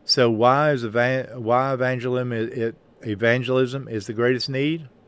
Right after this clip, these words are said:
May not be apparent to some. So a reminder of why the need is so great is we have to look around and see all the lost souls that are walking around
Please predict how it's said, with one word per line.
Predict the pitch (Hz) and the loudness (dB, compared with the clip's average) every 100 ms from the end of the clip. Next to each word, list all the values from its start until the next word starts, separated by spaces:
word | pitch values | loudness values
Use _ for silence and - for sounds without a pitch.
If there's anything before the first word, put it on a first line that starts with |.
| _ _ _ _ | _ _ _ _
May | 117 117 143 | 0 2 4
not | 151 156 135 | 2 2 2
be | 151 | 2
apparent | 160 151 - 135 123 117 | 2 -2 -2 -2 -2 -4
to | 135 | -10
some. | - 120 95 85 95 - _ _ _ - | -8 -6 -6 -8 -14 -20 _ _ _ -10
So | - 117 110 104 | 0 2 4 2
a | 104 | 0
reminder | 101 104 127 143 135 104 101 | -2 -2 -2 -2 -2 -2 -2
of | - 101 | -4 -6
why | 113 135 120 104 | -4 0 0 0
the | 101 101 | -2 -4
need | 98 113 127 | -6 -4 -4
is | 135 - | -6 -6
so | 139 143 | -6 -6
great | 107 95 82 - _ _ _ _ _ _ _ _ - | -6 -6 -6 -10 _ _ _ _ _ _ _ _ -6
is | 120 110 104 - _ _ _ _ 143 | 0 2 0 -6 _ _ _ _ -2
we | 113 | 0
have | 113 113 | 2 0
to | 107 | -2
look | 98 127 143 | 0 0 2
around | 143 117 101 95 95 | 0 0 -2 -6 -8
and | 101 | -10
see | - - 143 127 104 | -8 -2 0 0 -2
all | 98 104 | -2 -2
the | 98 | -2
lost | 92 110 147 - | 0 2 0 -2
souls | 117 92 82 - - | -6 -6 -8 -12 -4
that | 101 | -4
are | 98 | -2
walking | 95 127 - 170 147 | 2 2 2 -2 -4
around | 117 101 87 87 | -4 -4 -6 -10